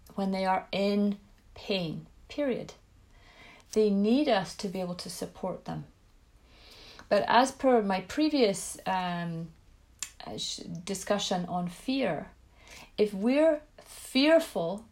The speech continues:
because of the pain they're in, it's gonna rob us of the capacity to, to stay in the moment with them. And they need us to be so present with them when they're in pain. <clears throat> Excuse me.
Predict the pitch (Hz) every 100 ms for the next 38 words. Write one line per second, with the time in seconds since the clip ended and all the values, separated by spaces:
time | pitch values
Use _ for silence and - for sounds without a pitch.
0 | - 202 208 202 190 - - 226 226 214
1 | 196 - 220 220 175 196 - - - -
2 | _ - - - 208 - - 262 285 226
3 | 214 240 240 233 220 208 202 - - 285
4 | 285 - 202 180 190 - - 202 - 254
5 | - 247 226 208 208 202 196 - 240 -
6 | 190 160 160 - 196 208 202 214 247 254
7 | 220 - 185 190 180 - - 285 285 269
8 | - 277 254 220 220 226 - 196 170 185
9 | 180 185 180 175 196 170 160 - - -
10 | 269 269 - _ _ 302 262 196 175 -
11 | - 202 180 175